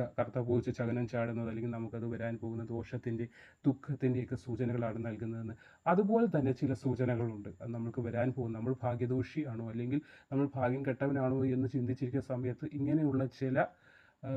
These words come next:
സൂചനകൾ അല്ലെങ്കിൽ ഒരു സൈൻ, സിംബൽ എന്നൊക്കെ പറയും, ഇതൊക്കെ കാണിച്ചു തരും. പ്രകൃതി തന്നെ നമ്മൾ കാണിച്ചു തരും, അല്ലെങ്കിൽ ദൈവം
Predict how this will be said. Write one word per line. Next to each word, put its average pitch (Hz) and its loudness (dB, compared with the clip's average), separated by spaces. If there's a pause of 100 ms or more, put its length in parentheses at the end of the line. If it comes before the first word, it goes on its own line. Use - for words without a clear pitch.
സൂചനകൾ 147 6 (120)
അല്ലെങ്കിൽ 143 2
ഒരു 151 2
സൈൻ, 160 8
സിംബൽ 156 6
എന്നൊക്കെ 147 4
പറയും, 131 -2
ഇതൊക്കെ 156 4 (120)
കാണിച്ചു 151 4
തരും. 120 0
പ്രകൃതി 135 2
തന്നെ 139 2
നമ്മൾ 127 0
കാണിച്ചു 117 0
തരും, 117 0
അല്ലെങ്കിൽ 139 2
ദൈവം 135 2